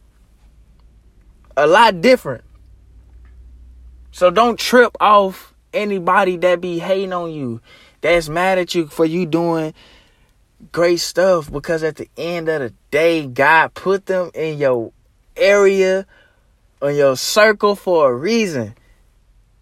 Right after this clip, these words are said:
You either, they either go-, you either gonna be an example or you gonna be the example. That's how that work.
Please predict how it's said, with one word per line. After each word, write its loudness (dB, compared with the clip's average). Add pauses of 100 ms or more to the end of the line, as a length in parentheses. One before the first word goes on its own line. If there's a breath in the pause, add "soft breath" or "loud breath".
(1400)
You -6
either, 0 (120)
they 4
either 2
go-, -2
you -2
either 0
gonna 0
be 2
an 4
example 0
or 0
you -2
gonna -2
be -2
the 2
example. -4 (760)
That's 0
how 2
that 4
work. 0